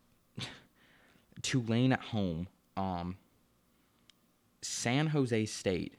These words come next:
who finished, th-, this team finished five and seven.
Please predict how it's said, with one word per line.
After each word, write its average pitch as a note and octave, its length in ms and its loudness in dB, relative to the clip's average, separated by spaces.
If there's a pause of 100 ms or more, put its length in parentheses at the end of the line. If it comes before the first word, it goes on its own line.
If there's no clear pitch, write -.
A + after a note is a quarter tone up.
(100)
who A2 180 -4
finished, A2 640 0 (640)
th-, C3 180 2
this C#3+ 200 2
team C#3 200 2
finished G2+ 400 -2
five G#2+ 420 4
and G2+ 160 2
seven. E2+ 380 -2